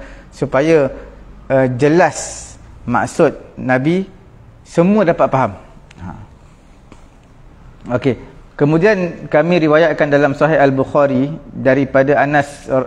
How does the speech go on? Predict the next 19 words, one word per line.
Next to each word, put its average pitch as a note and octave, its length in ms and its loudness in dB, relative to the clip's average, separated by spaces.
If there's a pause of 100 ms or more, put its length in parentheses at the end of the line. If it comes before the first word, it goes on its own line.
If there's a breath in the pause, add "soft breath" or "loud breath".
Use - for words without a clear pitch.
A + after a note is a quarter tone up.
(160)
bin B2+ 240 0
Malik C3+ 320 0
radhiyallahu C3+ 560 2
ta'ala B2+ 240 2
anhu, C3+ 240 -2
daripada C3 320 -2
Nabi C#3 160 0
sallallahu C3 480 0
alaihi B2+ 240 0
wasallam, C#3+ 480 0 (480 loud breath)
annahu D3+ 720 2 (160)
kana C3+ 320 2
idza C3 320 2
takallama C3+ 800 2
bi C3+ 320 0
kalimatin C#3 720 0 (540 loud breath)
a'adaha C3 920 2
salasan B2 560 2 (800 soft breath)
hatta E3 400 2